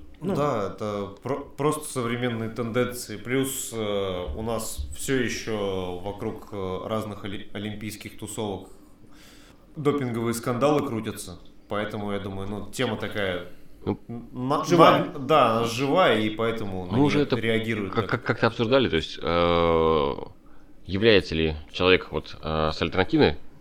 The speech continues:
Speaker 3: ф-, ну, фармацевтической поддержкой, э, каким-то особенным, чем человек, тот, которого, ну, вот у нас есть два спортсмена, у одного альтер-, э, м, медицинская поддержка номер один, а у второго медицинская поддержка номер два. И если препараты из медицинской поддержки номер один залетают,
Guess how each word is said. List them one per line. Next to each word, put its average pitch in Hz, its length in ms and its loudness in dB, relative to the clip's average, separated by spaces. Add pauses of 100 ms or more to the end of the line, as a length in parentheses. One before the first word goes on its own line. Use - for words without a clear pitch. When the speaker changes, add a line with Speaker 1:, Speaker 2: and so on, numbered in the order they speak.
(360)
Speaker 3:
ф-, - 100 -16
ну, 92 240 2
фармацевтической 85 580 -4
поддержкой, 78 560 -2 (600)
э, 78 340 2
каким-то 80 300 0
особенным, 82 420 0
чем 78 160 -4
человек, 92 280 2
тот, - 260 -4
которого, 78 400 2
ну, 101 100 0
вот 92 220 -2
у 80 40 0
нас 80 120 2
есть - 340 -4
два 85 280 6
спортсмена, 101 400 2
у - 200 -4
одного 82 360 4 (640)
альтер-, - 240 -6
э, 82 340 6 (380)
м, 78 440 -2
медицинская 85 440 -2
поддержка 82 340 0
номер 82 200 4
один, 147 260 4 (120)
а - 100 -4
у - 20 0
второго 120 260 6
медицинская 87 360 0
поддержка 82 340 0
номер 78 260 0
два. 76 220 2 (320)
И 87 100 -2
если 98 220 2
препараты 87 420 2
из 76 80 -4
медицинской 85 400 -2
поддержки 85 460 -2
номер 80 180 2
один 82 220 -2
залетают, 78 560 2